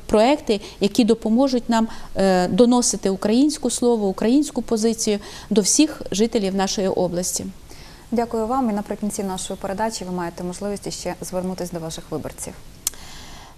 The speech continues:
Speaker 1: Е, ну, е, я насамперед хочу подякувати усім, е, е, що, е, усім в-, виборцям, які, е, звертаються до мене,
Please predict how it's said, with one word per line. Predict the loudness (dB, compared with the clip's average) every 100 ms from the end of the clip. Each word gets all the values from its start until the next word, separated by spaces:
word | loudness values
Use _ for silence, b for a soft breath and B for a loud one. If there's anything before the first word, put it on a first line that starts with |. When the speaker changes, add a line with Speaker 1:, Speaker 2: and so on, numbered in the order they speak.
| -6
Speaker 1:
Е, | -2 0 0 0
ну, | 2 4 4 2 -2 0
е, | 0 0 -2
я | 0 4 6
насамперед | 4 4 2 4 2 2
хочу | 0 2 0
подякувати | 0 4 2 2 0 0 0 -2 -2 B B 0
усім, | 2 4 4 4 2 0
е, | 2 2 2 0 -2
е, | 0 0
що, | -2 0 4 6 4 0 2
е, | 2 2
усім | 2 2 4 4
в-, | 0 -2
виборцям, | 2 2 2 -2 -2 -2 0
які, | -2 2 2
е, | 2 0 2 2 0 0
звертаються | 0 0 2 2 2 0 0
до | 0
мене, | 0 0 -2